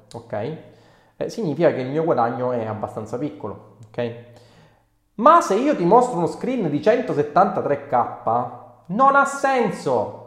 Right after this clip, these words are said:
assolut-, ragazzi, lo ripeto, non ha assolutamente senso su uno screen di centosettantatré K dire che io ho fatto centosettantadue K.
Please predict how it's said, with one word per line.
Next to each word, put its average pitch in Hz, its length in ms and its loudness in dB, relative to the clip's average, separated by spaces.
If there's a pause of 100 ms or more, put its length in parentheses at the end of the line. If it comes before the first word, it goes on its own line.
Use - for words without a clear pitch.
(240)
assolut-, 175 600 4
ragazzi, 160 360 4
lo 139 80 -2
ripeto, 135 360 0
non 151 360 2
ha - 480 0
assolutamente 151 1300 -2 (220)
senso 123 640 -2
su - 120 -10
uno 120 140 -2
screen 120 720 -4
di 107 160 -10
centosettantatré 107 1200 -8
K 123 420 -8 (920)
dire 226 1000 2
che 156 100 0
io 151 440 -2
ho - 80 -6
fatto - 640 -6
centosettantadue 147 1120 -4
K. - 80 -4